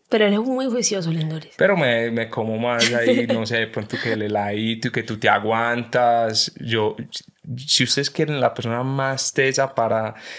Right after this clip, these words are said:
Speaker 2: saber de porciones y cosas, la tienen acá. O sea, ella dice, "Ahí hay aproximadamente no sé qué, no, yo dejo
Speaker 1: <laughs>
Speaker 2: esto". Yo, "Dejo, no, pasa pa' acá, ¿cómo vamos a dejar comida?". <laughs>
Speaker 1: Ay, no.
Speaker 2: Eh,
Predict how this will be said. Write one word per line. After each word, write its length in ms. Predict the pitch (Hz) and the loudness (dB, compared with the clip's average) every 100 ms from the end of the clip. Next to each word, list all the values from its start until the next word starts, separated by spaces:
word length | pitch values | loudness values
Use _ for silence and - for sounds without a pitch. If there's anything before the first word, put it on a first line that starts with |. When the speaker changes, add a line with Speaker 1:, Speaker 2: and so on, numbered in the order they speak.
| - - | -12 0
Speaker 2:
saber 400 | 131 120 113 113 | 6 6 6 4
de 120 | 123 | 0
porciones 720 | - 117 113 135 127 131 120 | 2 0 2 2 2 0 -2
y 80 | 107 | -6
cosas, 520 | - 123 123 120 - - | -6 -6 -4 -6 -8 -8
la 180 | 110 107 | -4 -4
tienen 320 | 113 107 104 | -4 -6 -8
acá. 340 | 110 - - - | -10 -12 -16 -12
O 80 | - | -2
sea, 260 | 123 110 - - - - | 2 2 0 -8 -14 -4
ella 200 | 120 127 | 2 2
dice, 280 | 131 117 113 | 2 -2 -2
"Ahí 420 | 113 117 113 117 | 0 0 0 0
hay 180 | 131 147 | 0 -2
aproximadamente 880 | 143 135 117 117 107 113 123 123 127 | -2 -4 -4 -2 -2 -2 -2 -2 -4
no 140 | 117 | -4
sé 180 | 107 104 | -4 -6
qué, 200 | - 151 - | -4 -2 0
no, 120 | 143 117 | 0 2
yo 160 | 113 | 2
dejo 340 | 113 117 127 135 | 2 2 2 2
Speaker 1:
<laughs> 0 | |
Speaker 2:
esto". 360 | 127 - 107 - | 0 -2 -6 -6
Yo, 140 | 127 107 | -6 0
"Dejo, 440 | 123 190 190 160 | 4 4 4 2
no, 320 | 110 123 123 | 2 0 -2
pasa 260 | 107 - 139 | -2 -2 -2
pa' 120 | 190 | -4
acá, 340 | - 127 147 | -2 0 0
¿cómo 200 | 123 113 | -2 -2
vamos 240 | 120 156 147 | -2 0 0
a 40 | |
dejar 240 | 110 113 113 | -2 -4 -6
comida?". 480 | 127 135 78 110 | -6 -4 -2 -4
<laughs> 1600 | - - - - - - 349 - 359 359 - - 480 480 - - | -4 -2 -4 -6 -4 0 0 0 -4 -4 -4 -6 -6 -6 -6 0
Speaker 1:
Ay, 480 | 285 302 311 294 277 | 4 4 4 2 0
no. 120 | 277 285 | 2 6
Speaker 2:
Eh, 580 | 139 143 139 135 127 | 6 4 2 0 -2